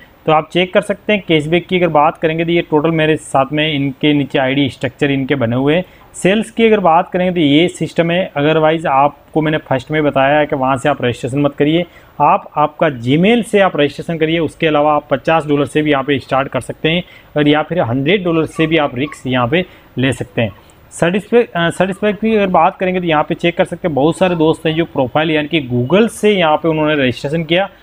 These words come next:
और बहुत सारों ने यहाँ पे दूसरे, अ, सिस्टम से यहाँ पे registration किया, जो एक अच्छी बात नहीं है, क्योंकि फर्स्ट option सबसे बढ़िया option है जहाँ पे आपको login के लिए आईडी और password यहाँ पे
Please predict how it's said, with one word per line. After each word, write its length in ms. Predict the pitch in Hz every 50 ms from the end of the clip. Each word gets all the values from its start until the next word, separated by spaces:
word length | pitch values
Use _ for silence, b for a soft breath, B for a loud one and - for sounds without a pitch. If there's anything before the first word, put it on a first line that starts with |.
| b b b b 170
और 100 | 180 175
बहुत 280 | 156 147 156 180 175
सारों 240 | - 170 170 165 165
ने 140 | 165 165 156
यहाँ 240 | 147 139 135 131 -
पे 200 | - 151 160 165 - b b b b b -
दूसरे, 360 | 147 160 156 156 170 180 185
अ, 120 | 175 180 - - -
सिस्टम 560 | 147 139 139 127 - 160 147 - - 175 170
से 160 | 147 - 165 156
यहाँ 180 | 139 131 131
पे 140 | - 160 160
registration 460 | 143 139 127 - - 143 147 160 165
किया, 160 | 147 160 170
जो 220 | 165 143 139 156 160
एक 460 | 156 156 151 - - 165 156 156 151 B B B B B B B
अच्छी 260 | 147 - - - 185
बात 200 | 170 165 165 160 -
नहीं 120 | 165 165 165
है, 80 | 175 170
क्योंकि 300 | - - 165 156 175 170
फर्स्ट 440 | - - - - 196 226 220 -
option 380 | 208 185 165 139 - - 185 185
सबसे 840 | - - - - - - - 151 147 - - - 175 180 190 185 - - 139
बढ़िया 260 | 127 135 143 160 165
option 260 | 160 147 - - 170 147
है 120 | 180 180 160
जहाँ 200 | 131 127 135 139
पे 140 | - - 151
आपको 280 | 143 147 - - 160
login 500 | 156 135 131 131 143 151 160 220 254 269 254 -
के 100 | 202 170
लिए 280 | 165 170 175 185 190 - B B B B B B B -
आईडी 400 | 143 135 143 151 165 180 208 - - _ _ _ -
और 140 | 165 170 170 - -
password 380 | 143 127 123 - - 147 -
यहाँ 220 | 143 139 127 123 123 -
पे 100 | 196